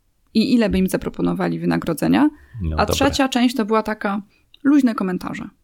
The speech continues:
Speaker 1: żeby sami ocenili, jaki mają stosunek, że pozwoliłam po prostu się wypowiedzieć.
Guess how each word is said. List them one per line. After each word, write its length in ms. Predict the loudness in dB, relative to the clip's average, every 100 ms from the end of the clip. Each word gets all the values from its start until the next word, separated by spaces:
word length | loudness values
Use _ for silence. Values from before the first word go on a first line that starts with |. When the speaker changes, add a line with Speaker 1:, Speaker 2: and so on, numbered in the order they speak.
| _ -2
Speaker 1:
żeby 200 | 0 0
sami 360 | 2 4 4
ocenili, 680 | 2 -2 -4 -2 -2 -4 -6 _ _ -4
jaki 220 | -4 -2
mają 140 | -4
stosunek, 500 | -6 -4 2 4 4
że 120 | 0 -4 _ _ _ 0
pozwoliłam 460 | 2 4 4 2
po 60 | -2
prostu 200 | -6 -6
się 120 | -6
wypowiedzieć. 640 | -6 -6 -6 -6 -10 -14